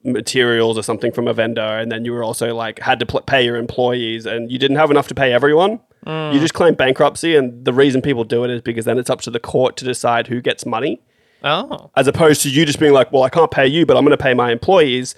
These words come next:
Speaker 1: then the vendor that you're getting supplies off is gonna sue you. But if you go, "I'm bankrupt," and the court decides who gets paid, you get sued by nobody 'cause it wasn't up to you, it was up to the courts.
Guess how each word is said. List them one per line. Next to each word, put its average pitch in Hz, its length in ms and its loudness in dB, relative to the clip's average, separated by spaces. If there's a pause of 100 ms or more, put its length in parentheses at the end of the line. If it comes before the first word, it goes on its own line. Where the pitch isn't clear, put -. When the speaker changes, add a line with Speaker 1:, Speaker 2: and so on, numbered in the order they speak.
(200)
Speaker 1:
then 147 180 6
the 127 120 4
vendor 123 400 4
that 120 100 0
you're 117 120 -4
getting 120 220 0
supplies 131 460 2
off 113 180 0
is 113 80 -4
gonna 120 180 -2
sue 120 180 0
you. 87 220 -8 (180)
But 135 100 4
if 143 140 2
you 180 80 0
go, 156 260 6
"I'm 151 240 6
bankrupt," 123 680 -2 (120)
and 127 160 0
the 135 80 2
court - 420 4
decides 131 460 -2
who 123 100 -4
gets 120 240 -4
paid, 110 420 -6
you 139 140 -6
get 135 160 0
sued 123 240 -4
by 107 140 -6
nobody 110 600 -8
'cause 120 140 -10
it 113 100 -6
wasn't 123 280 -4
up - 160 -10
to - 100 -12
you, 104 160 -12
it 104 40 -10
was 113 100 -10
up - 140 -14
to - 60 -20
the - 80 -16
courts. - 460 -16